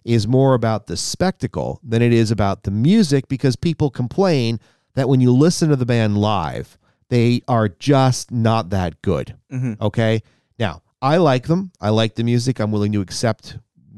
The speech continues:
Speaker 1: you know, the, the live shows and things. But I've actually listened to concerts where people were actively criticizing them. So they would give you an example of how out of tune they were, how they couldn't sing,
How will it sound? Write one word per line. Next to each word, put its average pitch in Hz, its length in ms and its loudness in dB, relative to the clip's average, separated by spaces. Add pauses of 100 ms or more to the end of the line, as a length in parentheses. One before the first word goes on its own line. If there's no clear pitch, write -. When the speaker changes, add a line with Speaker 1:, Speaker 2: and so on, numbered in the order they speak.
(120)
Speaker 1:
you 113 100 -4
know, 98 180 0
the, 98 220 -2
the 101 180 -2
live 104 500 0
shows 101 520 -4
and 92 120 -12
things. 92 280 -6
But 110 200 -2 (480)
I've 143 160 0
actually 139 360 0
listened 131 420 0
to 117 80 0
concerts 131 580 -2
where 107 120 -2
people 127 380 -2
were 113 400 2 (580)
actively 117 520 0
criticizing 127 640 0
them. 113 200 -6
So 135 140 0
they 123 160 2
would 123 220 0 (340)
give 175 180 2
you 170 120 4
an 139 80 4
example 120 580 0
of 90 80 -2
how 104 520 -4
out 120 140 0
of 95 160 -8
tune 175 360 -2
they 113 160 -2
were, 98 220 -4
how 101 140 -8
they 101 120 -2
couldn't 107 300 -4
sing, 120 580 -2